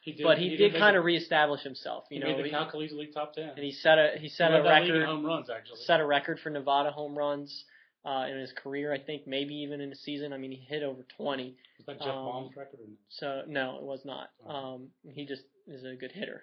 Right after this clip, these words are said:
Speaker 1: Okay,
Speaker 2: <laughs>
Speaker 1: okay.
Speaker 2: Um,
Speaker 1: Just curious.
Speaker 2: so he did kind of reestablish himself after a tough summer. So, I mean, I think it's the same thing. You know, a bad summer isn't crippling.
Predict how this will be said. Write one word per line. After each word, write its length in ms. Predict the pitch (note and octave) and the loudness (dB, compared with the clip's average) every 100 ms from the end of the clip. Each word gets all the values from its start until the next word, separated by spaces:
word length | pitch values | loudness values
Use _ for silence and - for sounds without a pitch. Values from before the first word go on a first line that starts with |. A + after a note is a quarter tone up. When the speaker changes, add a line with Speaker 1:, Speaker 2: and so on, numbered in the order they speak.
| - | -14
Speaker 1:
Okay, 160 | D#3 D#3+ | -10 -2
Speaker 2:
<laughs> 60 | |
Speaker 1:
okay. 640 | G3 - - C3 - A2+ A2+ | -2 -2 -10 -16 -14 -14 -2
Speaker 2:
Um, 360 | D#3 C#3 C3+ C3 | 2 4 2 -2
Speaker 1:
Just 80 | B2+ | -6
curious. 340 | A#2 A2+ - | -12 -14 -8
Speaker 2:
so 140 | - E3+ | 2 2
he 120 | F#3+ | 6
did 200 | F#3+ F#3+ | 6 6
kind 160 | F#3+ E3 | 4 2
of 60 | |
reestablish 480 | D#3 D3 D3+ D3 C#3+ | 0 0 0 0 -2
himself 360 | D3 C3 C#3 - _ _ | -10 -6 -6 -8 _ _
after 460 | D#3 C#3+ D3 C#3 C3+ - | -16 -12 -8 -6 -8 -12
a 40 | D3+ - | -12 -8
tough 160 | C#3+ | -8
summer. 340 | - C#3 B2+ - _ _ _ - | -8 -10 -10 -14 _ _ _ -14
So, 320 | - D3 C#3 | -4 -2 -2
I 120 | C#3 | -4
mean, 160 | D#3+ E3 | -6 -4
I 80 | E3+ | -4
think 220 | G3 F#3 | -2 -4
it's 140 | F#3 | -6
the 60 | C#3 | -8
same 260 | - D3+ C#3 | -6 -6 -4
thing. 260 | D3 C3+ | -6 -6
You 160 | C#3+ D3 | -10 -10
know, 140 | C#3+ C#3+ | -6 -6
a 40 | |
bad 300 | D3+ D#3+ D#3+ | -2 -2 -2
summer 320 | - D#3+ D3+ D3 | -4 -6 -4 -4
isn't 260 | C#3 C3+ | -6 -10
crippling. 560 | - E3+ E3 D3+ C3+ B2+ | -2 0 0 -4 -8 -12